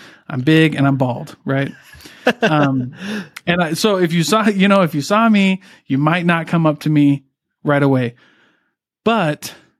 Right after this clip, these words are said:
Speaker 1: people are attracted to confidence. And so what I tell people is, like, if you're confident and you're relaxed, that's a real quick way to gaining trust, right? And so just be confident, like, ah, just, you know,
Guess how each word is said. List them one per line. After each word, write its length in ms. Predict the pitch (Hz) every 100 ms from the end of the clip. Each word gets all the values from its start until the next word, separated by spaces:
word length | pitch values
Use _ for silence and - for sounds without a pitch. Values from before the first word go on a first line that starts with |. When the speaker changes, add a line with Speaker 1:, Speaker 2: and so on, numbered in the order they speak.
| _ _ _
Speaker 1:
people 280 | - 208 185
are 100 | 165
attracted 460 | 156 185 180 160
to 80 | -
confidence. 680 | 135 - 160 160 131 120 123
And 140 | 139
so 120 | 139 165
what 100 | 156
I 80 | 151
tell 240 | - 208
people 340 | 202 170 147
is, 140 | 143 135
like, 180 | 139 147
if 100 | 180
you're 100 | 247
confident 640 | - 185 190 190 185 175
and 160 | 151 131
you're 100 | 127
relaxed, 680 | 131 139 175 180 170 - - _ _ _ _
that's 280 | 131 151 165
a 40 | 139
real 300 | 139 185 196
quick 300 | - 175 165
way 160 | 160
to 80 | 147
gaining 500 | 135 147 143 127 123 _ _ _ _ _ _
trust, 480 | - 151 123 - -
right? 320 | 139 143 156 - _ _ _ _ _ _ _ _
And 220 | 165 165
so 480 | - 170 151 151 147 165
just 280 | 147 214
be 100 | 294
confident, 640 | 269 - 170 226 151 - -
like, 200 | 139 135 _ _ _ _
ah, 360 | 143 190 160 131
just, 280 | 120 151 - - -
you 160 | 175
know, 220 | 165 143